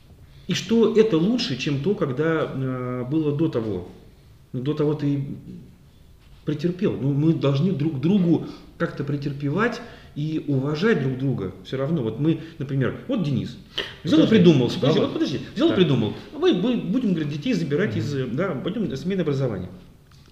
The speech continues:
Speaker 1: Скажи, пожалуйста, тебя все поддержали, э, с транспарантами и флагами?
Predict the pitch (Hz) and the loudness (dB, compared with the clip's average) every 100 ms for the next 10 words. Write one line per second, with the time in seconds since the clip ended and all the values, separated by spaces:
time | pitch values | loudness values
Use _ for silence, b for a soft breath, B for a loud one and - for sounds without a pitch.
0 | - - 330 220 139 120 120 - - - | -18 -2 0 2 2 0 -2 -6 -18 -20
1 | b b b b b - - - 175 202 | b b b b b -20 -16 -4 0 0
2 | - 233 190 175 190 214 190 175 - - | 0 -2 0 2 2 2 2 0 -2 -12
3 | - - - 165 165 165 180 180 190 180 | -12 -12 -4 0 0 -2 -4 -2 -2 -2
4 | 180 190 240 269 160 110 | -2 -2 0 0 0 -2